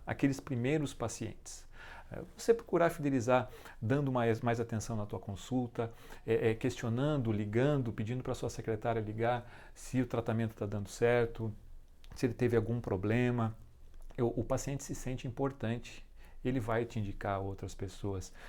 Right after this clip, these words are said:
A gente tá numa era digital, uma era que, que, que se fala muito, né, na, na, no poder da, da mídia, no poder das redes sociais, mas a gente tem que lembrar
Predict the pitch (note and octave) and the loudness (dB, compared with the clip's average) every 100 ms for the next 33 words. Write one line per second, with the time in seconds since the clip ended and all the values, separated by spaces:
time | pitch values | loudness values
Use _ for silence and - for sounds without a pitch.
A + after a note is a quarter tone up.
0 | - - G#2+ G#2+ - G#2+ G#2+ G#2 G#2+ G#2+ | -16 -6 -2 0 2 4 4 2 2 2
1 | G#2+ - A2 C3+ D#3 - - - - - | 0 4 6 6 4 -12 -18 -18 -16 -14
2 | - C3 G#2 G#2+ A2 G#2+ A2 G2 G#2 - | -6 -2 2 2 2 0 -4 -6 -8 -8
3 | G#2+ G2 G#2 - - A2 A#2+ C3 G#2+ A2+ | -6 -6 -8 -10 -10 -2 0 2 2 2
4 | C3 C3+ G2+ A#2 C3+ - - - - - | 0 -2 -4 -4 -4 -14 -20 -20 -20 -20
5 | - - G#2 G2 G#2 G#2 G2 G2+ - G#2 | -14 -6 -2 -2 -2 -4 -4 -6 -2 0
6 | G#2 A#2+ C3+ A2+ - A2+ F#2 G2+ G#2 G2 | 8 10 10 6 -6 -4 -4 -2 -2 2
7 | A2+ C#3 A#2 G#2+ G#2 G#2 A2+ A#2 A2 G#2 | 2 2 0 -2 0 2 2 0 -2 -4
8 | G#2+ - G#2+ - G#2 B2+ C#3 - - - | -6 -6 -8 -2 0 0 -2 -10 -16 -18
9 | - A#2 A2+ B2+ - C#3+ C#3 C3+ A#2 B2 | -6 0 0 0 0 -2 0 0 4 4
10 | C#3 | 2